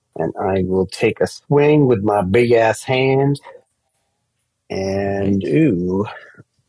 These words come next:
Speaker 1: uh, twelve plus five, seventeen. That's plus two because of the thing, so nineteen to hit. <clears throat>
Speaker 2: All right, you hit him.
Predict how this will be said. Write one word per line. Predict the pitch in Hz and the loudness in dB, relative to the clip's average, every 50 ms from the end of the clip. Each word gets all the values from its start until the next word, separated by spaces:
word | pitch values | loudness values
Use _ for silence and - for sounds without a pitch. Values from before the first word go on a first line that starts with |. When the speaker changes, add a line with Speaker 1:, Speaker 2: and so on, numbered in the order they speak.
| _ - | _ -14
Speaker 1:
uh, | - - 82 78 87 90 80 98 - 92 - _ | -10 -10 -8 -8 -10 -10 -10 -10 -10 -10 -12 _
twelve | - - - - 127 123 127 127 127 127 127 127 127 131 127 127 131 135 - - - _ _ _ _ _ _ _ _ _ _ _ _ _ _ _ _ _ _ _ _ _ _ _ _ _ _ _ _ _ _ _ _ _ _ _ _ _ - - - _ _ | -20 -20 -8 -4 -2 -2 0 0 0 0 0 2 2 2 2 2 0 -2 -8 -18 -20 _ _ _ _ _ _ _ _ _ _ _ _ _ _ _ _ _ _ _ _ _ _ _ _ _ _ _ _ _ _ _ _ _ _ _ _ _ -20 -20 -20 _ _
plus | - 139 - - 139 139 131 - - - - - _ _ _ _ _ _ _ _ - - - - _ _ _ _ _ _ | -2 0 2 2 2 0 0 -2 -4 -4 -6 -8 _ _ _ _ _ _ _ _ -10 -10 -10 -10 _ _ _ _ _ _
five, | - 147 139 143 139 139 139 135 135 139 131 117 117 - - - - _ | 0 0 2 2 2 2 2 2 2 2 0 -2 -6 -12 -18 -20 -12 _
seventeen. | - 139 123 127 120 117 - - 131 123 123 123 123 123 120 120 117 117 110 - | -4 -2 -2 -2 -4 -6 -4 -2 0 0 2 2 2 2 2 2 2 0 0 -2
That's | - 104 - - - - _ | -2 -4 -4 -6 -12 -18 _
plus | - - - 127 120 - - - - - - | -12 -4 -2 -2 -2 -2 -6 -12 -18 -4 0
two | 127 120 120 120 | 2 4 4 4
because | 110 110 - - 113 101 | 4 2 0 0 0 0
of | 107 101 | 0 0
the | 95 104 101 98 98 98 95 - _ _ _ | 2 2 2 2 2 0 -2 -6 _ _ _
thing, | - 131 120 123 | 0 2 2 2
so | - - 107 | 2 2 2
nineteen | 107 104 107 110 110 - - 127 117 110 | 2 2 2 0 -2 -2 0 0 0 2
to | 113 110 | 2 2
hit. | 113 139 147 - - _ _ _ _ | 2 2 0 0 -4 _ _ _ _
<clears throat> | _ _ _ - | _ _ _ -4
Speaker 2:
All | - - - _ _ _ _ - - 339 | -4 -4 -4 _ _ _ _ -6 -4 -4
right, | 143 - 92 98 117 135 - | -4 -6 -4 -4 -4 -4 -4
you | 87 104 113 104 | -6 -10 -10 -6
hit | 104 127 120 127 | -4 -4 -4 -2
him. | 139 147 156 160 | -4 -4 -4 -6